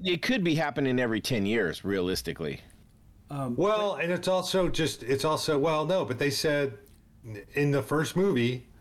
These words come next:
Speaker 3: when
Speaker 2: But
Speaker 3: Neo comes, comes to, sorry, go ahead, Steve.
Speaker 2: Well, every time though, it's, you know,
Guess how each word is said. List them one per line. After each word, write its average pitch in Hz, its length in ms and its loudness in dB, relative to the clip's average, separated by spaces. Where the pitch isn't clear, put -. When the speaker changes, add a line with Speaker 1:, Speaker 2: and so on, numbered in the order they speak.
Speaker 3:
when 139 140 2
Speaker 2:
But 131 80 4
Speaker 3:
Neo 143 280 2
comes, 139 400 -2
comes 151 400 -2
to, 113 240 0
sorry, 113 300 0
go 123 80 2
ahead, 107 140 0
Steve. 87 240 -8
Speaker 2:
Well, 175 220 0
every 196 260 0
time 175 360 0
though, 147 140 2
it's, - 260 -2
you 151 160 -2
know, 135 220 0